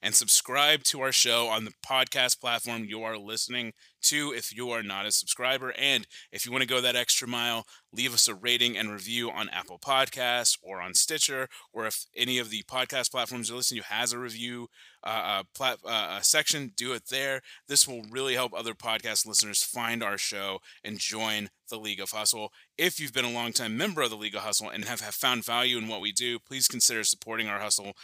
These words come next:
with a financial contribution, just maybe the cost of a coffee. Uh, you can visit us at our home at Anchor right now.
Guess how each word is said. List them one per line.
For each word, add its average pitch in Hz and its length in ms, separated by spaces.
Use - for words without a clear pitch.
with 165 80
a 156 40
financial 117 640
contribution, 110 640
just 139 200
maybe 120 200
the 107 100
cost 113 380
of 104 60
a 107 60
coffee. 101 560
Uh, 104 140
you 107 100
can 107 140
visit 123 280
us 117 200
at 110 100
our 101 120
home 110 400
at 92 140
Anchor 131 320
right 120 240
now. 110 380